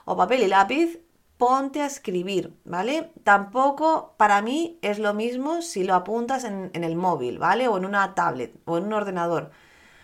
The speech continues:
Ponte a escribir. Sí que nos ayuda a, eh, como, eh, hacer un esquema de, y poner en orden un poco nuestros pensamientos,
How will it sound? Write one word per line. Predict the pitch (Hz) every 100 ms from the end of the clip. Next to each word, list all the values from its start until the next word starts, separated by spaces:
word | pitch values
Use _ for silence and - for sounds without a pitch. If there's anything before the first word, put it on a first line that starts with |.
| _ _ _
Ponte | 226 233 233 254
a |
escribir. | 247 - 202 180 151 - _
Sí | - 269
que | 247 214
nos | 180
ayuda | 180 175 262 214 139 - _
a, | - 214 165 - -
eh, | 175 170 160 156
como, | 185 165 156 101 - _ - - _ _ _ - _ _ -
eh, | 170 170 165 160 156
hacer | - 208
un | 233
esquema | 240 233 254 196
de, | 175 170 - -
y | 196
poner | 180 202 226
en | 233
orden | 233 202
un | 196
poco | 226
nuestros | 220 208 208
pensamientos, | 208 202 196 208 233 233 262 -